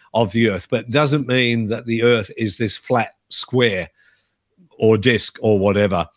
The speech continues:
These are expressions we talk about. For example, uh, "Did you see sunrise today? Did you see the sunrise, or did you see the sunset tonight?" Now,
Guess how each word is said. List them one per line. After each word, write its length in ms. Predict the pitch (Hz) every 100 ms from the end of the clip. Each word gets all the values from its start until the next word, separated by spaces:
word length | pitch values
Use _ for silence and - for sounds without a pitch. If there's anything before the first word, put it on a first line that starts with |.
| _ _
These 200 | 135 135
are 80 | 131
expressions 1080 | 117 - - 117 117 117 - 117 92 82 -
we 140 | 123
talk 280 | - 131 120
about. 400 | 123 127 127 - - - - _
For 160 | - 127
example, 640 | 107 143 143 143 147 143 123
uh, 120 | 120
"Did 200 | 170 147
you 100 | 175
see 240 | - 196
sunrise 840 | 185 - 247 247 202 127 95 85 -
today? 460 | - 123 104 85
Did 180 | 87 135
you 80 | 160
see 300 | - 143 135
the 120 | 143
sunrise, 840 | - - 147 147 135 147 139 101 101
or 100 | 110
did 140 | 110
you 140 | 110 107
see 200 | 127 110
the 120 | 104
sunset 840 | - 123 107 98 - 175 107 - _ - _ -
tonight?" 380 | 135 135 117 - _ _
Now, 300 | 208 226 -